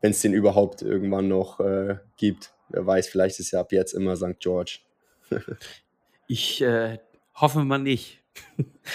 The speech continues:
Speaker 2: Also die, die Strecke, die Strecke soll ja ganz geil gewesen sein, aber ich finde, es ist,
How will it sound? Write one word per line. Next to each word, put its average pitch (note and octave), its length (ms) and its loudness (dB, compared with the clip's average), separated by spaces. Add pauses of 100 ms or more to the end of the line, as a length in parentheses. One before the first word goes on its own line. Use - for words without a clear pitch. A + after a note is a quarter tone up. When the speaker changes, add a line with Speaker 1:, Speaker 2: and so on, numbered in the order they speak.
(240)
Speaker 2:
Also C#3 180 8
die, D#3 160 2
die D3 160 -2
Strecke, F#3+ 360 8
die D3+ 140 2
Strecke G3+ 340 6
soll F#3 160 6
ja F3 140 6
ganz D#3 260 0
geil D#3+ 260 6
gewesen E3+ 400 -2
sein, E3 260 0
aber C#3+ 340 2
ich A#2+ 220 -4
finde, F#3 800 2
es D3+ 180 -2
ist, - 720 -6